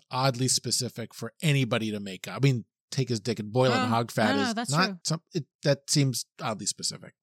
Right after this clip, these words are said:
Speaker 1: to, to have made up, but you never know. We don't know. But I took, I, I took it somewhat at face value that, that this was a, a version he'd been told about from the, from, fr-, from the prostitute part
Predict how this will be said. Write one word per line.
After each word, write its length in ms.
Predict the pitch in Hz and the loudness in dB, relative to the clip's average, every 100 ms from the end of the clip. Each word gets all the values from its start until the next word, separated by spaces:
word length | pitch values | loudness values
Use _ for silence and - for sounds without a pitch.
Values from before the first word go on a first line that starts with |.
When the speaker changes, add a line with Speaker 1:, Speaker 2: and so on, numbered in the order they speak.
| - | -12
Speaker 1:
to, 100 | - | -8
to 180 | - 123 | -2 -2
have 120 | 107 | -2
made 160 | 107 | -6
up, 180 | 95 90 - | -6 -8 -4
but 220 | 143 - _ | -4 -4 _
you 160 | - 220 | 0 2
never 220 | 220 196 | 4 4
know. 240 | 170 113 | 4 2
We 140 | 123 143 | 0 2
don't 180 | 143 | 2
know. 280 | 156 120 110 - - - - _ | 0 0 -2 -8 -20 -20 -20 _
But 120 | 143 | 4
I 160 | 147 160 | 4 4
took, 260 | 165 151 | 0 -2
I, 140 | 180 151 | -4 -4
I 60 | 156 | -2
took 200 | 185 160 | 0 0
it 80 | 143 | 2
somewhat 340 | 185 165 151 | 2 4 4
at 100 | 131 | 2
face 280 | - 117 113 | 0 -2 0
value 540 | 110 107 110 101 95 - _ _ - 113 | -2 -4 -4 -4 -6 -12 _ _ -18 -6
that, 540 | 110 107 104 101 - - _ _ _ _ 247 208 165 | -4 -2 -2 -4 -4 -6 _ _ _ _ -20 -8 -4
that 200 | 131 123 | -2 2
this 220 | 135 127 | 4 4
was 480 | 131 123 113 104 - - _ | 2 2 0 -2 -6 -10 _
a, 160 | - 113 | -8 -6
a 80 | 117 | -6
version 380 | 110 123 120 113 | -4 -2 0 -2
he'd 260 | 95 113 95 | -6 -8 -4
been 200 | 107 95 | -4 -4
told 400 | - 107 92 95 | -8 -10 -10 -12
about 500 | 85 - - - - _ - | -14 -16 -16 -20 -20 _ -20
from 300 | - 127 117 | -6 -4 -2
the, 240 | 107 107 - | -2 -4 -6
from, 240 | - 117 127 | -8 -8 -8
fr-, 220 | - 160 | -6 -6
from 260 | - 143 123 | 0 2 4
the 320 | 117 107 107 - _ _ - | 2 2 -2 -10 _ _ 0
prostitute 540 | 143 135 139 147 143 _ | 2 2 0 0 0 _
part 280 | - 135 - | -2 -2 -2